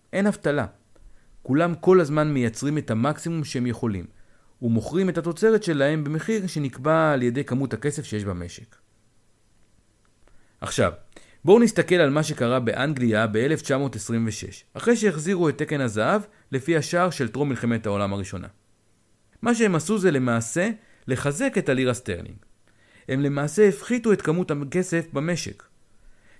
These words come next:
כלכלני האוצר והבנק המרכזי, שהיו בעד המהלך, האמינו שעל פי התיאוריה הקלאסית, המחירים של כל המוצרים במשק והשכר ירדו, והמשק יחזור לשיווי משקל של מחירים. וזה אגב בדיוק מה שקרה.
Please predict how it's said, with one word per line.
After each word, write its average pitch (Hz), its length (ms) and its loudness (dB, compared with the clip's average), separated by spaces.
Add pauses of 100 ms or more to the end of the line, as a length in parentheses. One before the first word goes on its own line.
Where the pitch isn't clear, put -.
(120)
כלכלני 107 480 -2
האוצר 113 480 0
והבנק 110 360 -2
המרכזי, 117 520 -4 (200)
שהיו 120 260 -2
בעד 139 300 2
המהלך, 98 520 -2 (400)
האמינו 147 460 2
שעל 165 180 0
פי 214 180 2
התיאוריה 170 360 2
הקלאסית, 101 560 -4 (420)
המחירים 185 400 -2
של 185 100 -2
כל 233 180 2
המוצרים 208 420 2
במשק 110 560 -2
והשכר 123 580 -2
ירדו, 180 340 -2 (540)
והמשק 190 580 2
יחזור 165 360 2
לשיווי 151 320 -2
משקל 98 420 -2
של 120 140 -8
מחירים. 190 440 -4 (840)
וזה 208 200 4
אגב 233 220 6
בדיוק 226 200 4
מה 226 100 4
שקרה. 220 400 4